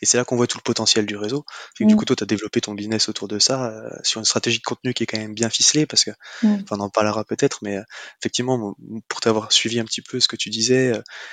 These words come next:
Speaker 1: sur les questions de, de régularité, mais aussi d'autorité un petit peu au début, où du coup, t'avais mis en place, euh, des, des webinars pour te donner un peu plus de légitimité aussi, et puis, euh, pouvoir prendre la parole, je pense que ça a contribué dans ta stratégie de contenu. Donc, il y a quand même une recette qui a été bien ficelée pour arriver là où t'en es, quoi.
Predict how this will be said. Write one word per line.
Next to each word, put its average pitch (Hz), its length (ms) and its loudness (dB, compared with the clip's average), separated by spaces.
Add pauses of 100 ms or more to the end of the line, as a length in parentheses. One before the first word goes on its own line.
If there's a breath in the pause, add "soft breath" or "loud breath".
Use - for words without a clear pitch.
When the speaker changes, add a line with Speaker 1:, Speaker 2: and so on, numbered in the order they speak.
(200 loud breath)
Speaker 1:
sur - 440 0
les 107 80 0
questions - 340 0
de, 104 140 0
de 107 120 0
régularité, 117 580 2
mais 117 100 0
aussi 113 200 4
d'autorité 120 520 2
un 123 60 2
petit - 180 -6
peu 139 120 -2
au 127 120 4
début, 131 400 0
où 107 180 -2
du 117 160 -10
coup, 123 100 -2
t'avais 107 220 -2
mis 117 140 -2
en 113 100 0
place, - 340 2
euh, 113 100 -2
des, 107 260 2
des 110 120 2
webinars 123 720 0
pour - 160 -8
te - 80 -6
donner 117 280 -4
un 117 40 -2
peu - 140 -12
plus 117 100 -10
de 117 100 0
légitimité 117 600 0
aussi, 135 420 2
et 120 80 2
puis, 110 220 -4
euh, 113 80 -10 (520 loud breath)
pouvoir 120 240 2
prendre 120 200 -2
la 110 80 4
parole, 131 260 4
je - 80 2
pense - 140 -2
que - 80 0
ça - 100 4
a 101 60 0
contribué 117 480 0
dans 110 80 0
ta 104 100 0
stratégie 110 320 -2
de 107 60 -2
contenu. 139 360 -8 (120)
Donc, 117 160 -2 (400 loud breath)
il - 20 2
y - 20 4
a 120 40 6
quand 135 100 8
même 139 80 6
une 127 120 4
recette 127 280 6
qui - 100 2
a 107 40 6
été 120 160 4
bien 120 100 4
ficelée - 340 2
pour 110 200 2
arriver 110 260 4
là 110 100 4
où 104 40 0
t'en 104 180 -6
es, 123 140 0
quoi. 123 160 -6